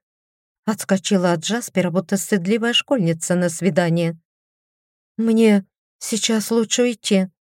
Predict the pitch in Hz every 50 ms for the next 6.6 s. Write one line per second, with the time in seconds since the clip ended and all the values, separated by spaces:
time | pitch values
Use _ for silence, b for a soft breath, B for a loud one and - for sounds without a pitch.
0 | _ _ _ _ _ 220 233 208 254 202 240 269 269 254 226 196 190 180 - -
1 | 196 190 190 - _ _ _ _ _ _ _ _ - 202 196 190 180 202 214 214
2 | 208 185 170 170 165 165 - - - 202 214 208 - 208 190 - 190 180 185 185
3 | 180 175 220 254 254 208 185 165 202 180 214 220 214 196 185 - 240 247 233 196
4 | 190 190 190 185 160 202 196 - 277 269 254 247 240 233 226 233 226 240 262 240
5 | 202 - - - - 185 180 180 180 180 - 185 165 - - - 175 165 165 -
6 | 180 170 - 190 185 160 151 - - - 175 170